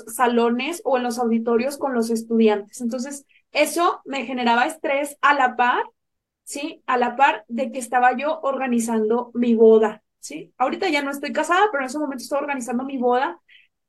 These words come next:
eh, porque le hice caso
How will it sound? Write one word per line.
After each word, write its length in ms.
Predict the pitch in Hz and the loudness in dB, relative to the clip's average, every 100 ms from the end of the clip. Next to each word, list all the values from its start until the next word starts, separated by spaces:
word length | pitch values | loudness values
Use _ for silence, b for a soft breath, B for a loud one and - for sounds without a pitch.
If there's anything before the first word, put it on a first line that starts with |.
| _ | _
eh, 380 | 226 240 240 226 | 0 2 2 0
porque 680 | 320 330 349 - 285 269 294 _ _ _ _ _ _ - | 2 4 2 -2 -4 -4 -6 _ _ _ _ _ _ -6
le 160 | 247 240 | 2 2
hice 380 | 233 262 294 | 2 -2 -2
caso 720 | - 320 330 294 254 254 285 | 4 4 4 0 -2 -2 -8